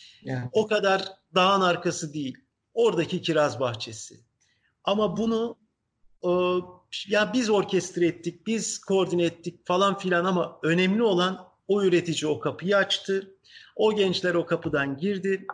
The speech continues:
Speaker 2: ve birlikte olağanüstü güzel bir şey yaptılar. Bütün bu salgın bittiğinde geriye bu dayanışmanın hikayeleri kalacak. Sel gider, kum kalır, pandemi
Speaker 1: Evet.
Speaker 2: gider,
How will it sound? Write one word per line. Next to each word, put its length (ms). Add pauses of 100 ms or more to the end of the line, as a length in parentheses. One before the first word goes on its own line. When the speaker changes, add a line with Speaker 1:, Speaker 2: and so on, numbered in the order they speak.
(120)
Speaker 2:
ve 180
birlikte 800 (100)
olağanüstü 640
güzel 360
bir 40
şey 200
yaptılar. 640 (640)
Bütün 340
bu 60
salgın 540
bittiğinde 800 (240)
geriye 400
bu 120
dayanışmanın 600
hikayeleri 560
kalacak. 720 (580)
Sel 400
gider, 380
kum 200
kalır, 600 (440)
pandemi 420
Speaker 1:
Evet. 80
Speaker 2:
gider, 240